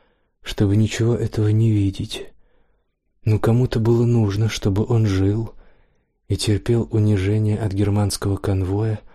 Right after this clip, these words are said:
от врачей, которые называли его симулянтом, от лагерных надзирателей, но более всего от своих собственных солдат, от армии, которая разлагалась у него на глазах.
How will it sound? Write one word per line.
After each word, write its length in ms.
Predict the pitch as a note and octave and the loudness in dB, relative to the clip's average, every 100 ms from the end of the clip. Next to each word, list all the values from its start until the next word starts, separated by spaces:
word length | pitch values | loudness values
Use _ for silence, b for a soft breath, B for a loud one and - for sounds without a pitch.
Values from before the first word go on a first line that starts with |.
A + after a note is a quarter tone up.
| b b b b | b b b b
от 180 | G2+ - | -6 -2
врачей, 540 | G2 G2 - - A2+ A#2+ | 0 0 -2 -2 -2 -2
которые 360 | A#2 A#2 A2 | -4 -2 2
называли 440 | A2 G2+ G#2+ G#2 G#2 | 2 2 0 0 0
его 160 | G2+ | 0
симулянтом, 800 | - G#2 G#2 G#2 G2+ G2 - G#2+ - b b b b | -2 -2 0 0 0 -2 -4 -8 -14 b b b b
от 160 | A2 - | -8 0
лагерных 480 | G#2 G2 G2+ G2 - | 0 2 0 0 -2
надзирателей, 840 | G2 F#2+ G2 G2+ A#2 - A2 G#2+ _ _ _ _ _ _ - | -2 0 -2 -2 -4 -6 -8 -10 _ _ _ _ _ _ 0
но 180 | A2 | 2
более 320 | G2+ B2 A#2+ A#2 | 4 2 2 0
всего 360 | - A#2 B2 | -4 -4 -4
от 200 | A2+ A2+ | -6 -8
своих 540 | - A#2+ B2+ A#2 - - | -4 -2 -2 -2 -6 -6
собственных 760 | - A#2 - - A2 A2 - | -4 -4 -4 -4 -2 -2 -4
солдат, 680 | - A2 G#2+ G2+ F2 - - - _ _ _ _ _ _ _ | -6 -4 -2 -4 -4 -10 -14 -14 _ _ _ _ _ _ _
от 260 | A2 - - | -8 -6 -10
армии, 580 | - C3 B2 G#2 F#2 F2 - _ _ _ _ _ _ | -4 -2 -2 -2 -2 -6 -12 _ _ _ _ _ _
которая 440 | - A2 A2 G#2+ - | -6 -2 0 -2 -2
разлагалась 1000 | A2+ A2 G#2 A2 G#2+ B2 G#2+ F#2 - - - | 0 0 2 0 0 -2 -2 -4 -6 -10 -12
у 80 | - | -4
него 300 | F#2+ G2+ G2 | 0 0 0
на 120 | F#2+ | -2
глазах. 760 | F#2+ G#2 G#2+ G2 F#2 - - | -2 -2 -2 -4 -8 -12 -20